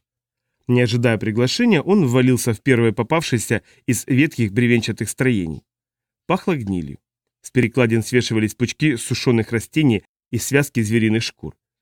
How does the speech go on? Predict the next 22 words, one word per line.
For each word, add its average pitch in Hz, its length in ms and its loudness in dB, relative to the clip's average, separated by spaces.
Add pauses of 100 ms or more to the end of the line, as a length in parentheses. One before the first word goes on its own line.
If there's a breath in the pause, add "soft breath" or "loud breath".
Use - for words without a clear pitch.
(380)
Несколько 120 440 2
сидевших 117 480 0
Сулидоров 120 560 0
посмотрели 113 560 0
на 117 100 4
него, 120 320 2 (280)
не 220 100 0
проявляя 135 460 2
никакого 107 500 -2
интереса. 92 580 -6 (600)
Гандерсон 214 440 2
согрелся 135 480 -2
и - 140 -2
высушил 120 440 -2
одежду. 90 480 -6 (1120)
Кто-то 127 260 4
принес 123 340 2
ему 120 200 2
миску 123 360 2
сладкой 120 400 -2
густой 113 300 -2
похлебки, 120 640 -2